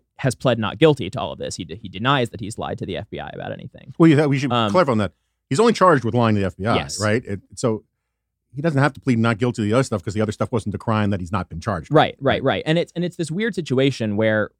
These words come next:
Speaker 1: you know, you have, you have people running around, you know, using phrases like "worse than Watergate" and, and, and things like this. And it all is very skeevy and
Speaker 2: Mm-hmm.
Speaker 1: kind of, you know, leaves a, leaves an oily taste in your mouth. But we're getting all of this information from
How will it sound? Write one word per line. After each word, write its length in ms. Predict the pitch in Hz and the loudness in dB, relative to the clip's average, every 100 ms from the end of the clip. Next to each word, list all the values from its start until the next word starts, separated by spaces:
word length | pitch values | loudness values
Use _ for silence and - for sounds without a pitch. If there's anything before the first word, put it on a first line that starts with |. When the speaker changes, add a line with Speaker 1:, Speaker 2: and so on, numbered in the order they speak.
| - | -12
Speaker 1:
you 120 | 123 | -6
know, 80 | 113 | -4
you 120 | 117 | -4
have, 240 | 135 131 - | -4 -6 -8
you 100 | 123 | -8
have 120 | 131 | -8
people 240 | - 123 113 | -6 -4 -2
running 240 | 113 110 | 0 0
around, 420 | 104 104 104 101 - | 0 0 -2 -4 -8
you 100 | 104 | -8
know, 200 | 95 95 | -6 -6
using 300 | 95 107 104 | -6 -6 -6
phrases 340 | - 104 104 101 | -6 -6 -6 -8
like 180 | 95 | -8
"worse 200 | - 104 | -6 -6
than 120 | - 98 | -4 0
Watergate" 480 | 104 98 90 95 - | 2 2 2 -2 -4
and, 240 | 98 90 | -8 -6
and, 180 | 101 104 - | -6 -6 -4
and 140 | 110 | -4
things 200 | 90 104 | -2 -2
like 140 | 98 95 | 0 0
this. 160 | 117 | 0
And 100 | 123 | 2
it 80 | 143 | 6
all 180 | 175 170 | 6 6
is 260 | 135 139 | 6 4
very 260 | 110 120 101 | 4 4 4
skeevy 540 | - - 143 110 85 | -2 2 2 2 -2
and 100 | 90 | -4
Speaker 2:
Mm-hmm. 80 | 113 | -2
Speaker 1:
kind 100 | 101 | -2
of, 140 | 92 - | -4 -8
you 100 | 101 | -10
know, 120 | 92 | -4
leaves 260 | 104 101 | -2 0
a, 200 | 98 92 - _ | -2 -4 -6 _
leaves 240 | 113 98 104 | -10 -8 -6
an 80 | 95 | -2
oily 300 | 107 110 101 | 0 2 0
taste 320 | 95 110 - | 0 -2 -2
in 80 | 104 | -4
your 120 | 92 | -4
mouth. 240 | 92 82 - _ _ _ _ - 156 | -8 -12 -16 _ _ _ _ -12 0
But 160 | 196 | 2
we're 80 | 165 | 4
getting 360 | 139 185 233 170 | 2 4 4 4
all 200 | 135 139 | 4 4
of 100 | 131 | 4
this 140 | 117 | 0
information 720 | 131 120 110 120 135 110 98 104 _ _ | -4 -2 0 0 0 -2 -4 -6 _ _
from 580 | _ - - 156 180 175 | _ -6 4 6 6 4